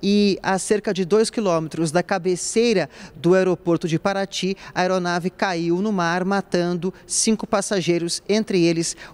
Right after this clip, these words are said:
o ministro do Supremo Tribunal Federal, Teori Zavascki. Esta é a fase inicial de investigação da aeronáutica. Outras fases vão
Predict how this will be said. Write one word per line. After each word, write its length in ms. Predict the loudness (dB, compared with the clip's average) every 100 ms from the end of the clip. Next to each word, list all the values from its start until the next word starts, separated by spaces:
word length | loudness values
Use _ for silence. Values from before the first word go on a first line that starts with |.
| 0
o 80 |
ministro 500 | 2 4 4 2 2
do 80 | -6
Supremo 460 | -4 -4 0 2 2
Tribunal 420 | 0 0 2 0
Federal, 460 | 0 -2 0 0 -2
Teori 400 | 0 0 0 0
Zavascki. 760 | 0 0 0 -2 -4 -14 -16 -16 -10 -2
Esta 260 | 0 0
é 60 | -2
a 40 |
fase 460 | -2 -2 -2 -4 -6
inicial 760 | -4 -4 -4 -2 0 2 2 0
de 260 | 0 -2 0
investigação 840 | 2 2 0 0 0 0 0 0 -6 -12
da 140 | -2 2
aeronáutica. 800 | 2 2 0 0 -2 -4 -6 -6 -8 -2
Outras 500 | 0 0 -2 -2 -2
fases 540 | -2 -2 -2 -6 -6
vão 320 | -2 0 0